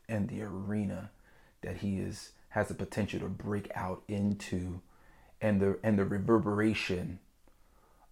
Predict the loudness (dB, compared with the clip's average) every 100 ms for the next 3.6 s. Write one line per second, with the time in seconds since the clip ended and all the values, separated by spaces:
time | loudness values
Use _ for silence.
0 | -2 4 4 4 0 -6 -14 -20 -20 -20
1 | -20 -6 -4 -4 -8 -4 -2 -2 0 2
2 | 4 4 2 -2 -4 0 2 2 -4 -4
3 | -2 -2 0 -2 -2